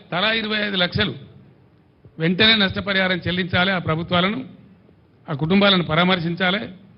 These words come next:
నేను మళ్ళా డిమాండ్ చేస్తా ఉన్నా, లేకపోతే మాత్రం మీకు ఆ ఉసురు, ఆ పాపం తలుగుతుంది. మేము మాత్రం మిమ్మల్ని వదిలిపెట్టమని మనవి చేస్తా ఉన్నా. రెండవది, పెట్టిన పెట్టుబడి పోయింది,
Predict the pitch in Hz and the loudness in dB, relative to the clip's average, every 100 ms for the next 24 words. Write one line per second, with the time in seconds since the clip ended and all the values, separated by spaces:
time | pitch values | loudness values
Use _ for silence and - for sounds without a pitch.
0 | _ _ _ - 160 151 160 202 214 196 | _ _ _ -8 -2 2 2 4 4 4
1 | 196 196 175 180 170 165 196 - - - | 4 4 2 2 -2 -2 -4 -8 -16 -20
2 | - _ _ _ _ - 180 190 202 190 | -20 _ _ _ _ -4 0 4 4 2
3 | 185 202 196 180 160 156 160 214 208 175 | -2 -2 0 2 2 2 0 -2 0 0
4 | 160 165 175 160 156 170 175 180 269 - | 0 -2 -2 -2 0 0 -2 -4 -6 -10
5 | - - - - _ _ _ _ - 165 | -20 -20 -20 -20 _ _ _ _ -4 -2
6 | 202 196 196 196 185 180 156 180 170 175 | 0 0 0 -4 -4 -2 -2 -2 -4 -4
7 | 170 170 147 147 143 135 139 110 104 - | -2 -2 -2 -2 -2 -2 -4 -6 -8 -16
8 | - - - _ _ _ _ - - - | -20 -20 -20 _ _ _ _ -20 -20 -20
9 | - _ _ _ - 160 175 220 220 208 | -20 _ _ _ -14 -6 -2 0 -2 -2
10 | 185 - - - - _ _ _ _ 170 | -4 -6 -10 -20 -20 _ _ _ _ -8
11 | 165 196 160 175 196 190 202 208 214 214 | -2 2 2 2 0 2 4 2 0 -4